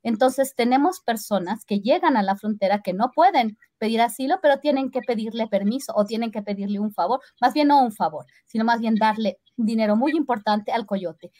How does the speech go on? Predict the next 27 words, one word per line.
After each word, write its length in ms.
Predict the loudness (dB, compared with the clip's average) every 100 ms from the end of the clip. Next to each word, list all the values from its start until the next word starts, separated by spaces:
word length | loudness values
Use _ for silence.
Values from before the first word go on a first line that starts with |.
| _ -2
Es 140 | 0
un 220 | 2 4
negocio 560 | 2 2 -2 -2 -2 0
redondo, 480 | 0 0 0 -2 -8
es 100 | -2
un 60 |
negocio 400 | 0 0 0 -2
redondo 480 | -2 0 2 2 0
para 200 | 0 -2
todos 260 | -2 -6 -6
estos 260 | -8 -8 -10 _ _
facilitadores 840 | 0 0 -2 0 0 2 2 2
de 60 | -2
la 120 | -4
migración, 520 | -6 -4 -4 -4 -6 -6 _
como 220 | -2 2
las 200 | 2 2
autoridades 680 | -2 -2 -4 0 0 0 -6
corruptas, 600 | -8 -6 -8 -4 -4 -4 -20 _
como 200 | 0 2
aquellos 400 | 2 0 -4 -4
que 120 | -4 0
facilitan 640 | 0 0 -2 -2 -2 0
esta 220 | -2 -2
entrada, 340 | -4 0 -2 0
como 260 | -2 -2
que 140 | -2